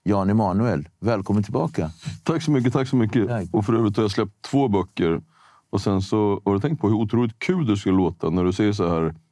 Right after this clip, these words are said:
Speaker 2: "Jag är eran host", att du har bara, du bara stannar på halva ordet och så: "Jag är eran ho-", och ja.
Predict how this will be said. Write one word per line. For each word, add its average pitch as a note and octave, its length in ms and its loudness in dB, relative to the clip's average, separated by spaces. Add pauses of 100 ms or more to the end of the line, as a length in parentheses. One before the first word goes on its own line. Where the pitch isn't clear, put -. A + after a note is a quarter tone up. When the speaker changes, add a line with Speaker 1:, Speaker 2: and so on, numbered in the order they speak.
(420)
Speaker 2:
"Jag G2 220 2
är G2 40 2
eran F#2 320 2
host", G#2 600 0
att F#2+ 120 -2
du G2 60 2
har G2 120 2
bara, F#2+ 160 0
du F#2+ 80 -4
bara G2 240 0
stannar B2 380 -2
på G#2+ 100 -2
halva G2+ 260 2
ordet G2 280 2
och D#2 60 0
så: E2 120 0
"Jag G#2+ 140 2
är G#2+ 100 2
eran G#2 160 2
ho-", G#2 420 2
och F#2+ 100 2
ja. G#2+ 220 0